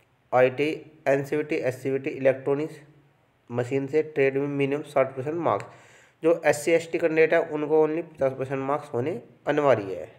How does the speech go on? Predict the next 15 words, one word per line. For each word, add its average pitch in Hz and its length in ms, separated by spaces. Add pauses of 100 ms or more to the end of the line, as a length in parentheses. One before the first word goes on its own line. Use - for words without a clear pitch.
(140)
ठीक 135 100
है 147 60
दोस्तों, 156 340 (480)
एज 135 180
लिमिट 147 340
इक्कीस 135 340
से 143 60
अट्ठाईस 113 320
वर्ष 127 140
रखी 139 280
है। 147 200
जो 139 140
medical 127 340
स्टूडेंट 131 320
है 139 80